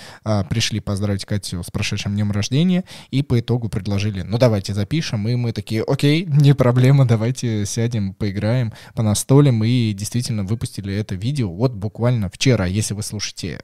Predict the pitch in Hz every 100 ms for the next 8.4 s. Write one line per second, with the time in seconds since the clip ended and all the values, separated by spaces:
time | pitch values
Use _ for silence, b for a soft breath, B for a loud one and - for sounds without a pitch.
0 | - 107 - 98 90 - - 104 110 -
1 | 82 - - - 85 82 - 139 - _
2 | 104 101 90 82 82 90 - 185 - _
3 | 101 123 175 135 131 120 107 123 110 107
4 | 107 _ _ - 120 127 110 - 104 -
5 | - 127 95 - b b 151 160 - 131
6 | 151 208 - 120 120 110 98 110 123 107
7 | 101 113 101 104 98 95 - 101 98 -
8 | - 101 - 110